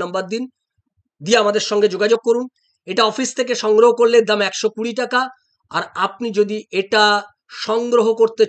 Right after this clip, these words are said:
চান বাড়িতে বসে, তাহলে একশো কুড়ি টাকার সঙ্গে ডেলিভারি চার্জ যুক্ত হবে। যারা, যারা জেলাতে জেলাতে আমরা ডিস্ট্রিবিউটর দেব, যারা ডিস্ট্রিবিউটরশিপ নিতে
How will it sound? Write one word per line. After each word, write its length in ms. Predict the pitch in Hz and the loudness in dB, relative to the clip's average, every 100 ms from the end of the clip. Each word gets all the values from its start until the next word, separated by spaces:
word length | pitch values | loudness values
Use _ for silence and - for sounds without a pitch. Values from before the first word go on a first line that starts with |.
| - | 0
চান 200 | 226 247 254 _ _ | -2 -2 -6 _ _
বাড়িতে 320 | 131 175 208 240 | -10 -6 -2 2
বসে, 220 | 226 240 | 2 0
তাহলে 240 | 240 185 185 | -4 -4 -4
একশো 200 | - - | -6 -12
কুড়ি 180 | 185 180 | -12 -10
টাকার 240 | 175 175 - | -10 -12 -6
সঙ্গে 180 | 202 196 | -4 -4
ডেলিভারি 320 | 160 156 156 143 | -4 -6 -6 -8
চার্জ 140 | 143 123 | -14 -16
যুক্ত 180 | 123 - | -20 -20
হবে। 200 | 107 107 _ _ _ _ _ _ _ _ 147 | -20 _ _ _ _ _ _ _ _ _ -2
যারা, 300 | 214 226 254 247 - 160 - 170 | 2 4 4 2 -4 -20 -16 -8
যারা 160 | 185 | -6
জেলাতে 440 | 151 185 233 247 254 | 0 4 4 4 0
জেলাতে 300 | 233 240 240 | 2 2 2
আমরা 160 | 226 220 | 0 0
ডিস্ট্রিবিউটর 680 | 202 - 226 226 214 233 190 | -2 -6 -6 -6 -2 -4 2
দেব, 120 | 214 226 233 226 _ _ _ | 4 6 4 2 _ _ _
যারা 200 | 170 185 | -6 -4
ডিস্ট্রিবিউটরশিপ 760 | 180 190 214 220 214 220 226 214 | -4 -6 -6 -6 -2 -4 -4 -4
নিতে 220 | 214 | 0